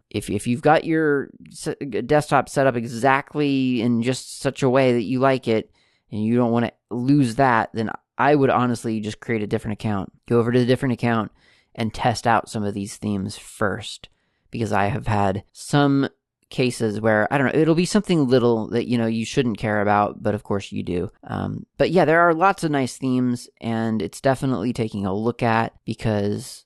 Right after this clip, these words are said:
it can be a lot of fun. But as I say, it can also be a little bit, it, you can get mixed results.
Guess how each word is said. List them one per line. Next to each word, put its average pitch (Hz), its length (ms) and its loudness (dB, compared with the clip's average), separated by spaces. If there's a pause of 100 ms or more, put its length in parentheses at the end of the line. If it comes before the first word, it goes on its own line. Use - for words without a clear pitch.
it 120 140 -6
can 131 260 2
be 113 100 4
a 104 80 4
lot 95 180 2
of 92 80 -6
fun. 110 380 -8 (140)
But - 180 0
as 117 160 0
I 113 80 -4
say, 107 220 -2
it 95 80 -6
can 139 100 -2
also 117 260 0
be 104 200 -2
a - 120 -2
little 98 200 -2
bit, 98 280 -4
it, 113 140 -4
you 117 260 -4
can 117 140 0
get 107 160 2
mixed - 260 -4
results. - 520 -8